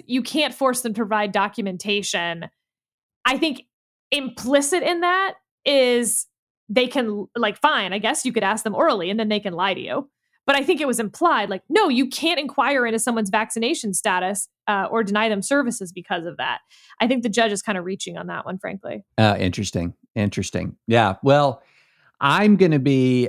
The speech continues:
Speaker 2: uh, you know, I'm gonna be extremely interested in how this goes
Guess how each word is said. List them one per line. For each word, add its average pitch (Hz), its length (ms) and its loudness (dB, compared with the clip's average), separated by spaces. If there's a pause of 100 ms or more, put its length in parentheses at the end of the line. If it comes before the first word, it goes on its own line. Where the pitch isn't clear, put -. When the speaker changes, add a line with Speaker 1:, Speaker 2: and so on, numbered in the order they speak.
Speaker 2:
uh, 107 280 0
you 127 100 -2
know, 101 180 -4
I'm 135 200 0
gonna 147 160 0
be 117 180 0 (760)
extremely 165 600 4
interested 110 380 0
in 101 100 2
how 113 260 0
this 104 280 -4 (360)
goes 104 480 0